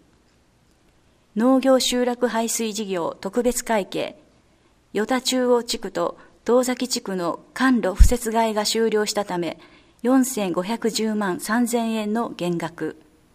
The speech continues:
介護保険事業特別会計、給付費増加のため、七千九百一万一千円の増額。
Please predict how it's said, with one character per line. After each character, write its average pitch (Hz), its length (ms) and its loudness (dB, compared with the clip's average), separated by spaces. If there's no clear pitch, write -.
介 247 220 2
護 262 140 4
保 247 100 -6
険 240 280 -2
事 233 120 -2
業 180 320 -2
特 196 220 -4
別 - 240 -6
会 208 220 -2
計、 160 280 -6
給 262 240 0
付 269 140 0
費 208 140 -4
増 220 220 0
加 220 140 -2
の 202 120 -2
た 190 140 -6
め、 185 220 -4
七 233 240 0
千 208 260 -2
九 247 220 0
百 196 300 -6
一 - 220 -4
万 202 320 -2
一 185 140 -8
千 233 360 -2
円 220 160 -2
の 220 160 -2
増 165 240 -6
額。 160 340 -8